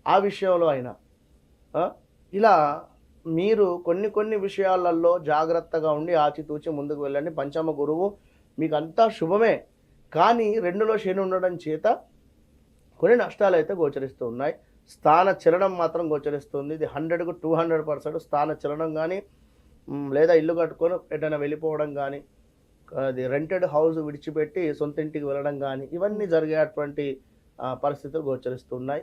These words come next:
మొత్తం మీద వీరికి, వీరు కూడా శని దర్పణ, శనికి సంబంధించినటువంటి తర్పణాలు కావచ్చును, హోమములు కావచ్చును, ఇప్పుడు మనం చేసేటువంటి శని పాశుపతం కావచ్చును, ఇవన్నీ కూడా జరిపించుకుంటే మంచి ఫలితం ఉంటుంది. బయట ఎక్కడైనా కూడా ఇరవై, ముప్పై వేలు అయ్యేటువంటి పరిస్థితి, యాభై వేలు కూడా తీసుకుంటారు.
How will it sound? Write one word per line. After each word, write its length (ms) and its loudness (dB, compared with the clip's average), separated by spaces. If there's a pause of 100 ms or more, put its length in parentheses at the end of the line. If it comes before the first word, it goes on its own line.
మొత్తం 320 -8
మీద 160 -14 (360)
వీరికి, 600 -2 (500)
వీరు 220 4
కూడా 460 6
శని 240 -4
దర్పణ, 480 2 (560)
శనికి 240 0
సంబంధించినటువంటి 720 -2
తర్పణాలు 500 0
కావచ్చును, 580 -6
హోమములు 400 0
కావచ్చును, 520 -4
ఇప్పుడు 180 -8
మనం 180 -6
చేసేటువంటి 840 -6 (400)
శని 140 0
పాశుపతం 600 -2
కావచ్చును, 460 -4
ఇవన్నీ 240 -2
కూడా 200 -4
జరిపించుకుంటే 640 -8
మంచి 240 -8
ఫలితం 340 -4
ఉంటుంది. 300 -8
బయట 240 -2
ఎక్కడైనా 400 -2
కూడా 180 -2
ఇరవై, 180 -2
ముప్పై 300 -6
వేలు 180 -4
అయ్యేటువంటి 500 -4
పరిస్థితి, 500 -8
యాభై 280 0
వేలు 160 -4
కూడా 140 -6
తీసుకుంటారు. 640 -10